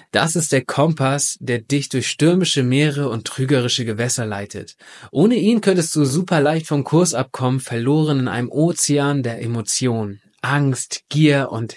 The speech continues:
ja auch Selbstzweifel. Ein Kernaspekt der Trading-Psychologie ist das Verständnis, dass deine Gedanken,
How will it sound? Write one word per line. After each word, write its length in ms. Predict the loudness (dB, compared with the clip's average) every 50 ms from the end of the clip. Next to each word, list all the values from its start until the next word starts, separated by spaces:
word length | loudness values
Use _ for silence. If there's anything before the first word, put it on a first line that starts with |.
| -12 -6
ja 300 | -4 -2 0 0 0 -2
auch 200 | -2 -4 -6 -6
Selbstzweifel. 960 | -4 -2 -2 -2 -2 -4 -6 -6 -6 -4 -4 -6 -6 -8 -12 -16 -18 -18 -20 _ _ _ _ _ _ _ -20 -20 -20 -20 -20 -20 -20 -20 -20 -6 -2
Ein 260 | -2 0 2 0 0
Kernaspekt 840 | 0 0 2 2 2 2 2 0 0 -2 0 0 0 0 0 0 -2
der 80 | -4
Trading-Psychologie 960 | -2 0 0 2 2 2 2 2 0 0 0 2 2 0 0 -2 -4 -4 -2 -2
ist 120 | -2 -2
das 140 | -2 -4 -2
Verständnis, 840 | -4 -4 -6 -6 -2 0 2 2 2 2 0 0 0 0 0 -2
dass 200 | -2 -4 -4 -2
deine 240 | -2 -2 -2 -2 -2
Gedanken, 680 | -4 -4 -2 -2 -2 -2 -2 -4 -4 -4 -4 -4 -6